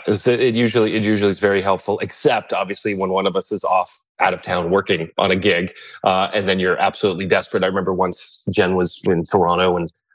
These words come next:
I had this, uh, kind of big audition I had to, to get in,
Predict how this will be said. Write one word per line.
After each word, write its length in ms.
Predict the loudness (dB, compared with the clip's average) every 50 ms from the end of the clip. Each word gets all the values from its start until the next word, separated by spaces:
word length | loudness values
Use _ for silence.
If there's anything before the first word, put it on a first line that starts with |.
| _
I 100 | -2 -2
had 240 | 0 0 0 0 0
this, 340 | 0 -2 -2 -4 -8 -4 -2
uh, 200 | 0 0 0 0 -2 -2
kind 160 | 0 0 0
of 80 | 2
big 160 | 2 2 2 2
audition 360 | 0 0 -2 -2 -2 0 0
I 140 | 0 0 -2
had 160 | -2 -4 0
to, 220 | 0 0 0 0 -2
to 180 | -4 -4 -2
get 200 | 0 0 2 2
in, 260 | 2 2 2 0 -2